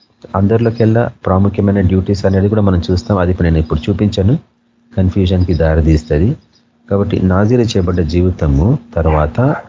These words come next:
క్రమేణా దేవుని సన్నిధిలో నువ్వు ఎదిగినప్పుడు ఆయన ప్రతి ఒక్కరికి ఒక పిలుపునిస్తాడు అన్నట్టు.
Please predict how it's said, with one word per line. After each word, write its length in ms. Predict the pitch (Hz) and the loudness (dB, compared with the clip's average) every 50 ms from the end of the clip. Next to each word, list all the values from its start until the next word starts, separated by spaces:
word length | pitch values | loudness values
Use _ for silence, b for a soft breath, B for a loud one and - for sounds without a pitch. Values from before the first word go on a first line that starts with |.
| - _ _ _ _ - - | -20 _ _ _ _ -12 -6
క్రమేణా 640 | - 107 110 123 131 135 135 131 120 95 85 85 - - | -4 -2 0 0 2 2 2 2 2 0 0 -2 -4 -4
దేవుని 360 | 76 92 92 98 104 101 98 | -2 0 0 2 2 2 0
సన్నిధిలో 460 | 92 - 92 87 90 87 92 90 92 87 | -2 -2 -2 0 0 0 0 0 0 2
నువ్వు 220 | 87 85 87 85 | 2 2 2 2
ఎదిగినప్పుడు 680 | 85 80 76 82 85 82 82 80 - 82 82 92 110 107 - - - 85 | 0 0 0 0 0 2 0 -2 -2 -2 0 0 0 -2 -4 -8 -6 -4
ఆయన 200 | 90 90 92 95 | -2 0 0 -2
ప్రతి 360 | 90 - 92 90 - - - | -2 -2 -4 -4 -4 -2 -4
ఒక్కరికి 260 | 104 107 107 - - | -2 -2 -2 -4 -4
ఒక 260 | 82 - - - - 101 | -4 -4 -6 -6 -2 -2
పిలుపునిస్తాడు 560 | 92 92 - - 92 80 80 - - 67 71 | -2 0 0 0 0 -2 -2 -2 -4 -2 0
అన్నట్టు. 300 | 69 69 67 69 - | 0 0 0 -2 -4